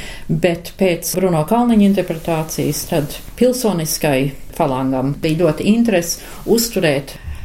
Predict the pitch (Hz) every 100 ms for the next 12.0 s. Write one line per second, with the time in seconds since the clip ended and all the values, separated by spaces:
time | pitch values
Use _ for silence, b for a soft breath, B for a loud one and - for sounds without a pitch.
0 | B - 226 - 180 135 139 151 - 175
1 | 147 117 147 - B B B - - 190
2 | 190 185 170 - 151 165 139 120 127 117
3 | 117 - B B B B 175 139 120 120
4 | 135 135 160 180 160 143 131 131 165 170
5 | 196 - 156 110 - B B B - 170
6 | 170 165 165 - - 202 208 220 220 214
7 | 208 180 - 175 135 143 165 226 - 196
8 | 156 147 - 156 139 143 - 151 165 214
9 | 214 165 156 - 143 - 185 175 - 190
10 | 185 156 151 165 170 165 156 143 147 -
11 | 208 190 175 170 160 151 151 - -